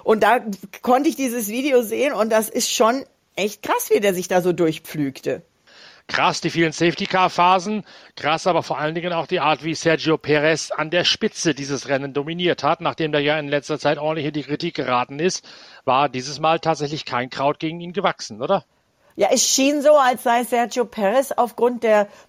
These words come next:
Speaker 1: Pechsträhne von Max Verstappen zu, zu neuer Stärke erwacht. Vielleicht, ähm, hat man ihm auch irgendwelche, keine Ahnung, extra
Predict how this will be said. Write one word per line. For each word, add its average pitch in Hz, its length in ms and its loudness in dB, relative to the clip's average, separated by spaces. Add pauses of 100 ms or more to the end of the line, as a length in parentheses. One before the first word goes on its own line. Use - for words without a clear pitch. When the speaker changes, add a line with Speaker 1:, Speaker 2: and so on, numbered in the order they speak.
Speaker 1:
Pechsträhne 247 920 -2
von 226 240 0
Max 214 320 -2
Verstappen 220 640 -2 (320)
zu, 254 420 0 (140)
zu 254 160 0
neuer 233 420 4
Stärke 247 640 -2
erwacht. 190 640 0 (300)
Vielleicht, 220 560 4
ähm, 214 440 4
hat 226 260 -4
man 208 120 2
ihm 226 100 0
auch 208 160 6
irgendwelche, 208 880 2 (640)
keine 220 320 0
Ahnung, 220 380 0 (160)
extra 220 800 0